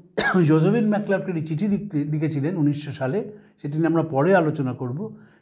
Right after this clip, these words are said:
সেইখানে বলছেন যে, "প্রভু আমায় ডাকছেন, যাই প্রভু যাই, তোমার স্নেহময় বক্ষে ধারণ করে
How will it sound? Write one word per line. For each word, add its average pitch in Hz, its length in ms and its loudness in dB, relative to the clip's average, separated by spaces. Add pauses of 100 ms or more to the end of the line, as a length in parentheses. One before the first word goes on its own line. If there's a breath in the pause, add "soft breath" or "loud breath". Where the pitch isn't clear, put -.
সেইখানে 190 520 -2
বলছেন 190 400 4
যে, 165 60 0
"প্রভু 156 400 0
আমায় 190 260 0
ডাকছেন, 147 500 -2
যাই 139 340 0
প্রভু 160 240 0
যাই, 147 340 2 (460 loud breath)
তোমার 190 280 0
স্নেহময় 220 640 2
বক্ষে 180 400 -4
ধারণ 160 400 0
করে 156 420 -2